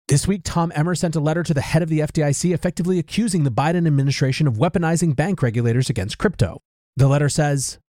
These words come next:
"Reports indicate that federal financial regulators have effectively weaponized their authorities over the last several months to purge legal digital asset entities and opportunities from the United States.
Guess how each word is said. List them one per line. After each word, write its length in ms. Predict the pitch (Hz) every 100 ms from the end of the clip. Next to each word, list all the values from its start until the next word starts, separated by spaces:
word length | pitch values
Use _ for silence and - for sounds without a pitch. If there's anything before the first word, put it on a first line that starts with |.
| _ -
"Reports 400 | 151 269 320 -
indicate 360 | 254 220 180
that 160 | 156 120
federal 300 | 202 214 202
financial 440 | - 143 175 165
regulators 480 | 120 113 113 113 127
have 140 | - -
effectively 460 | - 220 208 185
weaponized 560 | 139 180 - 147 127 120
their 140 | 127
authorities 500 | 139 - 240 170 151
over 120 | 135
the 80 | 147
last 280 | 147 98 98
several 260 | 95 90 95
months 420 | 151 196 - - _ _ -
to 60 | -
purge 240 | 156 127
legal 360 | 117 151 214 220
digital 360 | 160 147 127
asset 260 | 113 110 131
entities 400 | - 190 180 208
and 80 | 175
opportunities 640 | 131 143 147 254 220 170
from 120 | - 202
the 60 |
United 340 | 202 120 92 92
States. 560 | - 185 113 - -